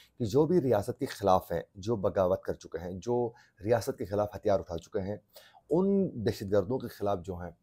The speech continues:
कोई भी हम कंप्रोमाइज़ नहीं करेंगे, उनके ख़िलाफ़ बाकायदा हम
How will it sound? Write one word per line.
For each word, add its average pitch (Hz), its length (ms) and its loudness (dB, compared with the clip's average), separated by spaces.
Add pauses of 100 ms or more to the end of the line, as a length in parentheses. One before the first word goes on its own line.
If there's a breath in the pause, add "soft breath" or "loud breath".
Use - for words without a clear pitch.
(300)
कोई 156 380 6
भी 113 600 4
हम 101 240 0 (200)
कंप्रोमाइज़ 90 520 -4
नहीं 104 100 -2
करेंगे, 160 380 6 (500 loud breath)
उनके 165 300 8
ख़िलाफ़ 123 320 12
बाकायदा 101 380 8
हम 131 300 4